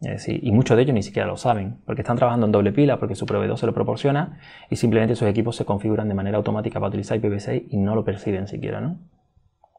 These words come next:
Y además, eh, la tendencia de momento no parece ni mucho menos que, que, que decaiga, ¿no? O sea, que, que va a seguir creciendo probablemente, y ya estamos hablando de un número muy significativo de clientes, ¿eh?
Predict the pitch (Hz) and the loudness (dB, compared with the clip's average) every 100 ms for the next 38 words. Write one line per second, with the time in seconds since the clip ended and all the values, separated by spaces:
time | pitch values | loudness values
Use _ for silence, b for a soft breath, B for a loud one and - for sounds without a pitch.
0 | _ _ B B B B - 95 98 104 | _ _ B B B B 2 2 2 2
1 | 110 - 107 101 98 101 123 117 - - | 0 2 0 4 4 4 2 0 -4 -16
2 | - 101 90 95 98 110 104 101 104 113 | -2 -2 0 0 2 2 2 0 0 0
3 | 104 104 107 98 107 110 98 120 - 101 | 0 0 -2 -4 -2 -2 -2 -6 -6 -4
4 | 98 101 - _ 107 98 143 151 113 101 | -4 -6 -10 _ 2 4 4 4 2 -2
5 | 147 - _ 117 - 104 - _ 104 107 | -4 -10 _ -12 -8 -8 -10 _ 4 6
6 | 123 113 113 110 120 120 147 147 B B | 4 2 2 0 2 2 2 -2 B B
7 | B B B B - 107 107 113 117 123 | B B B B 4 8 8 6 6 6
8 | 107 101 110 104 117 107 110 110 107 101 | 8 6 4 0 2 4 6 6 6 6
9 | 113 110 101 117 143 139 135 117 104 113 | 6 6 6 8 8 6 4 2 4 2
10 | 107 113 101 95 92 90 90 92 131 | 4 6 4 2 -2 -2 -4 -2 -2